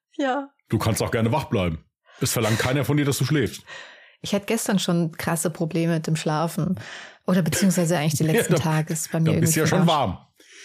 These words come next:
Speaker 1: Ja, also auf jeden Fall, wie gesagt, ich muss jetzt bis Freitag anscheinend noch geduldig bleiben.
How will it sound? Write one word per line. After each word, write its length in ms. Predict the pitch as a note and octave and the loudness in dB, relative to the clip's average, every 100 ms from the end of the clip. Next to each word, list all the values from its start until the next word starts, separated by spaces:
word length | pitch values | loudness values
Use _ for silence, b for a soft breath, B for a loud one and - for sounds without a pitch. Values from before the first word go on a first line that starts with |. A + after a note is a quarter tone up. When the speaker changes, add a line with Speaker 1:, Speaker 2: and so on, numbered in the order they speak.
| B B B B B B B B _ _ _ - - - - - - - - - | B B B B B B B B _ _ _ -14 -12 -6 -6 -6 -10 -14 -12 -6
Speaker 1:
Ja, 140 | A#3 A3+ | -2 0
also 140 | G#3+ | 2
auf 120 | G#3+ G#3 | 0 0
jeden 200 | G#3+ G3+ | 0 2
Fall, 460 | G3 F#3 F3 E3+ - D#3+ | 2 2 2 0 -2 -2
wie 160 | D#3+ | 0
gesagt, 520 | D#3+ D#3 C#3+ D3 - | 0 0 -2 -4 -6
ich 200 | D#3+ D#3+ | -6 -2
muss 340 | E3+ E3+ - - | 0 0 -2 -2
jetzt 360 | E3+ D#3 - | -2 0 -4
bis 200 | - B3+ | -2 -2
Freitag 500 | - D3+ D3 D#3+ E3 | -4 -2 -2 0 -2
anscheinend 440 | D#3 D3+ - D#3+ D#3+ | 0 -2 0 2 2
noch 120 | D#3 | -2
geduldig 440 | - F3+ C4 C#4 - | -2 0 2 0 0
bleiben. 380 | A#3 A3 A3+ | 0 2 0